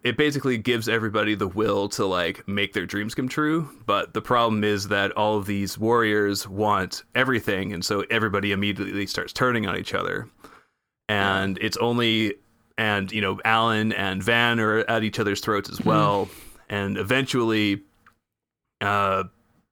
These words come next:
Speaker 1: you know, the, the spell is broken by Hitomi returning, you know, sort of rescue, you know, going to Dorn Kirk and begging him to, to stop it, and Van coming to rescue her and destroying the machine in the process.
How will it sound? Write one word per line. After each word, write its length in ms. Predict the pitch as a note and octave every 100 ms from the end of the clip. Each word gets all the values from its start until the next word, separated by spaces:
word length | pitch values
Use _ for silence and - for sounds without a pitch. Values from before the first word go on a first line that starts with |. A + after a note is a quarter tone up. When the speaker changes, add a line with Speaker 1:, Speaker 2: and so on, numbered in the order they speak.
| _ _ _ _ _ _
Speaker 1:
you 80 | G#2+
know, 80 | G#2+
the, 240 | A2+ A#2 -
the 80 | A#2+
spell 320 | - D3 C#3+
is 100 | A2+
broken 340 | A#2+ A#2 B2
by 140 | A2 G#2
Hitomi 400 | G#2+ A2 A2 G2+
returning, 640 | F#2+ G#2+ G#2 G2 G2 G2 - - - _ _ _
you 80 | G#2
know, 240 | G2 F#2
sort 260 | - B2 G#2+
of 140 | F#2+
rescue, 320 | A2+ A2+ - -
you 80 | G#2+
know, 160 | G2
going 440 | G2+ B2 C3 C3 A#2
to 280 | - A#2
Dorn 340 | G2+ G#2+ G#2 G#2+
Kirk 260 | - G#2+
and 220 | G#2 G2 F#2
begging 280 | G#2+ A2
him 200 | G#2+ G#2+ G2
to, 520 | A2+ G2+ G2 F#2 E2 _ _ -
to 80 | G2
stop 340 | - G#2+ G#2
it, 200 | G2+ F#2+
and 120 | F#2+
Van 340 | F#2 G#2+ G#2+ G#2
coming 240 | G#2+ G2+
to 80 | F#2+
rescue 340 | G#2+ A2 A#2
her 300 | G2+ G2 G2+
and 220 | F#2 F#2+ -
destroying 400 | G2+ - G#2+ G#2
the 40 |
machine 280 | F#2+ - G2+
in 80 | G2+
the 80 | -
process. 760 | G#2 G2+ - - - - -